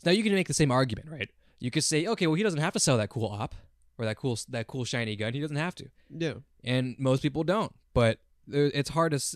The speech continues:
Speaker 1: it's hard to ignore the fact that those, you can easily, that it's way more easily to sell those in a poke-, uh,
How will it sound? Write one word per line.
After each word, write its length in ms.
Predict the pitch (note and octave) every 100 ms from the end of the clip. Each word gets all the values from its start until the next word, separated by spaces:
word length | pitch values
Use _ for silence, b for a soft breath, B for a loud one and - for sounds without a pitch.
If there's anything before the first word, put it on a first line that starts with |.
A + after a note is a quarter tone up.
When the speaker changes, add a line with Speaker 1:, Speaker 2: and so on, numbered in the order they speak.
| -
Speaker 1:
it's 160 | C#3
hard 240 | - D#3+ D#3
to 60 | D3
ignore 260 | C3+ B3
the 80 | D3+
fact 280 | - A2 A2
that 200 | A2 -
those, 300 | D3+ D#3 - _
you 300 | B2 B2 C#3
can 280 | E3 D3 B2 _ _ _ -
easily, 480 | C#3 D#3+ E3 C#3 C3 C3
that 140 | D3
it's 140 | F3 F#3+
way 240 | D3+ F3+
more 180 | F#3 F3
easily 300 | D3+ D3 C#3
to 60 | B2
sell 220 | C3+ B2
those 180 | A#2+ A2+
in 100 | G#2
a 40 |
poke-, 260 | G#2+ G#2 -
uh, 200 | E3+